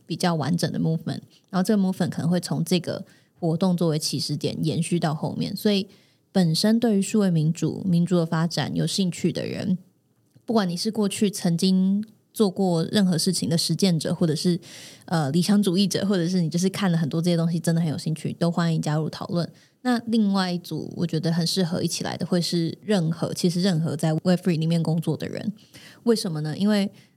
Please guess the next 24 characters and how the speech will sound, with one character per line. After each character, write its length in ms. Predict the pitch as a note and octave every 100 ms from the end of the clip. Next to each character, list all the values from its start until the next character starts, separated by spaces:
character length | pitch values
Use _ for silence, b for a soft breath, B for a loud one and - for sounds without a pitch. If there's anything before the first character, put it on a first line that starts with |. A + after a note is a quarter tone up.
| _
我 120 | F3+
们 80 | F3+
会 80 | G#3+
说 140 | A#3+
道 320 | A#3 A#3+ G3+
其 160 | E3 D#3
实 100 | D3+
它 120 | E3
就 100 | E3
是 100 | D#3+
一 60 | D3+
个 160 | -
小 180 | - -
小 140 | D3
的 180 | - G2
民 240 | - D#3+ D#3
主 160 | -
的 300 | - A#1+ - - _ _
社 260 | - - -
会， 180 | - - - b b b b -
在 160 | A#3
道 240 | G3+ G3 D#3
里 160 | -
面 340 | E3+ E3 D3+